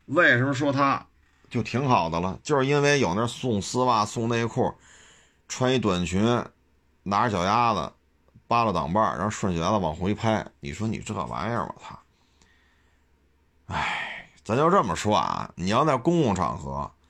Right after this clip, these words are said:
地铁也好，公交车也好，公园儿里也好，人女的穿一裙子要这么坐着，你拿着手机这么拍，人家打了电话报警，警察来了，绝对把你拘了。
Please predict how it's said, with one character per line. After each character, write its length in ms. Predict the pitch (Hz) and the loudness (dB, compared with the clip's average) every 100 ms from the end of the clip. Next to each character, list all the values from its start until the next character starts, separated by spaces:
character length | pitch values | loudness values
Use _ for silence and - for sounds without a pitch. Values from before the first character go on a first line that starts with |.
| _ _ _ | _ _ _
地 220 | - 113 87 | -2 0 0
铁 180 | - 57 57 | -4 -6 -4
也 140 | 92 104 | -2 -2
好， 280 | 90 - - | -2 -4 -4
公 180 | 107 110 | 0 2
交 240 | 117 117 | 2 2
车 320 | 107 127 107 | 0 0 0
也 80 | 73 | -2
好， 280 | 50 - - | -8 -10 -10
公 220 | - 117 107 | -4 0 2
园 100 | 85 | 2
儿 180 | 110 | 2
里 80 | 117 | 2
也 140 | 85 65 | -2 -6
好， 240 | - - _ - - _ | -10 -16 _ -20 -20 _
人 300 | - 117 139 | 0 2 4
女 120 | 110 | 4
的 100 | 85 | 2
穿 280 | 95 123 127 | 0 0 0
一 40 | 123 | 0
裙 220 | - 107 | 0 2
子 60 | |
要 100 | 117 | 2
这 80 | 107 | 2
么 120 | 107 117 | 0 0
坐 300 | 123 85 60 | 0 0 -2
着， 80 | - | -4
你 160 | 85 | -4
拿 260 | 87 87 123 | 0 2 2
着 140 | 117 104 | 2 -2
手 260 | - 85 | -4 -2
机 120 | 95 | 0
这 80 | 113 | 0
么 140 | 90 80 | 0 -2
拍， 400 | - 113 101 - - - - _ - | 0 0 0 -6 -20 -20 -20 _ -6
人 180 | 92 127 | 0 2
家 140 | 120 | 2
打 260 | - 69 87 | 0 -2 0
了 80 | |
电 200 | 95 110 | 0 2
话 140 | 110 107 | 2 2
报 240 | 110 90 | 2 0
警， 320 | 78 69 69 73 | -2 -6 -8 -6
警 200 | 80 82 | -4 0
察 180 | 101 110 | 2 2
来 220 | 90 107 | 2 2
了， 160 | 92 - | -2 -4
绝 160 | 90 | -2
对 80 | 107 | 0
把 120 | 92 | 0
你 80 | 92 76 | -4 -6
拘 200 | 82 | -6
了。 140 | 78 | -6